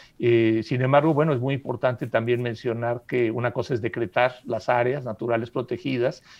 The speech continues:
y otra cosa es destinarles recursos. Entonces, ahora, pues esto viene, el, eh, pues el pelear, el, el, el pelear para que las áreas,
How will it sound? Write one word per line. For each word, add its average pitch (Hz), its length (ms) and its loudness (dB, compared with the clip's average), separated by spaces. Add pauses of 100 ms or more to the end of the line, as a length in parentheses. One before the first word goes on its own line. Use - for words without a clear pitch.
y 131 120 -2
otra 135 200 0
cosa 131 580 0
es 117 180 -4
destinarles 117 580 -4
recursos. 113 560 -6
Entonces, 127 460 -6
ahora, 127 420 2 (400)
pues 117 160 0
esto 131 260 0
viene, 143 600 2
el, 107 240 -2
eh, 107 340 -2
pues - 160 -6
el 110 100 -4
pelear, 123 440 2
el, 110 180 -2
el, 107 220 -4
el 110 160 -6
pelear 113 300 -2
para 131 240 -4
que 113 200 -4
las 98 220 -6
áreas, 131 380 0